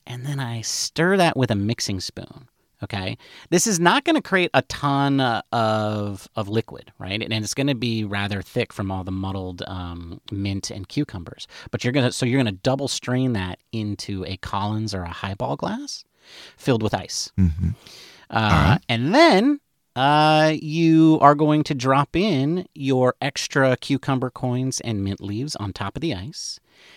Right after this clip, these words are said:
Speaker 1: And then you top all of that off with your club soda. Um, you know, it, it really depends on how much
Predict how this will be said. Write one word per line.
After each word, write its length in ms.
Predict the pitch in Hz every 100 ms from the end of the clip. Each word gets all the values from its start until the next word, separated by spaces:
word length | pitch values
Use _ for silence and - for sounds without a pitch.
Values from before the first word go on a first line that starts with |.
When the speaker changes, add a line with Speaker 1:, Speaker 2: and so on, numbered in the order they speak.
| _ -
Speaker 1:
And 160 | 110
then 120 | 117
you 140 | 120 117
top 380 | - 262 311 -
all 240 | 90 92
of 80 | 95
that 220 | 92 92
off 360 | 90 87 123 -
with 400 | - 101 95 -
your 100 | 107
club 300 | - - 95
soda. 380 | - 220 226 - _ _ - - - - - - _
Um, 680 | 139 147 147 143 139 143 143 - _
you 140 | 247 302
know, 360 | 185 214 247
it, 440 | 175 120 131 185 - _ _
it 300 | - - 180
really 200 | 208 269
depends 300 | 180 175 170
on 80 | 139
how 240 | 110 127 143
much 320 | 135 127